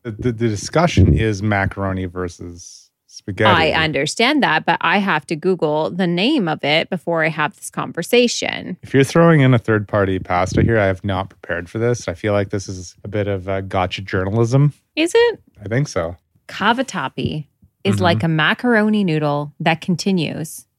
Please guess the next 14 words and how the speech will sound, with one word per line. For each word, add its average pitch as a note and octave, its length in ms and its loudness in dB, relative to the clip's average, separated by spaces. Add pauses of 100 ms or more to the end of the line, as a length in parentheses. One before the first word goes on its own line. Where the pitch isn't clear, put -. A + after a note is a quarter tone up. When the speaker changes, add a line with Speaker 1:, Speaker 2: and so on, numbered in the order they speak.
(300)
Speaker 2:
for F3 180 -2
about D3+ 380 0
three E3 280 -2
inches, - 600 -10 (500)
maybe G3 180 2
two - 200 -8
inches. - 420 -18 (840)
Speaker 1:
Mm-hmm. G#2 380 0
Speaker 2:
Cavatappi F3+ 1000 -4
is - 40 -20 (360)
Speaker 1:
Yep. A#2 200 2
Speaker 2:
a D#3+ 40 0
long D#3+ 560 0
form D3+ 560 -4